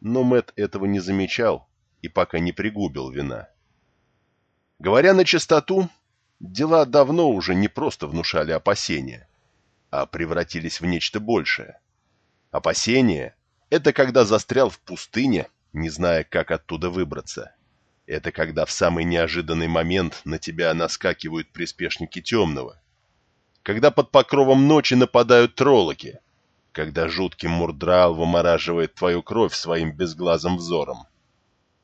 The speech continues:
Такие вещи обрушиваются быстро — и обычно не успеешь как следует задуматься, все уже кончилось.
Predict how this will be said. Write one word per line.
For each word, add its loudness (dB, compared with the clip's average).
Такие 4
вещи 2
обрушиваются -2
быстро — -6
и -8
обычно -2
не 0
успеешь -2
как -2
следует -2
задуматься, 0
все -4
уже -2
кончилось. -6